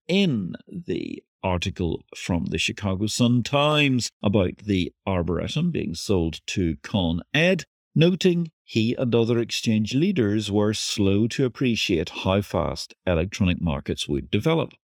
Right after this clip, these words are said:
Well, there's an entirely honest comment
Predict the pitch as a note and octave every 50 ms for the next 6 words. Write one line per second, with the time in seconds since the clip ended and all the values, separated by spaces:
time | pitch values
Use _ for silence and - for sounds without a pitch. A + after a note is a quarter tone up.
0 | _ _ _ - - G#2 F2+ F2+ G2 G#2+ C3+ E3+ D#3+ - A#2 F#2+ E2 D2 C#2+ -
1 | - - C#3 D3+ D#3 F3 F#3 - - - A#2+ C3 D3 D#3+ D#3 - - - - -
2 | - - G#3 G#3+ B3 A#3+ F3 D3+ B2+ - -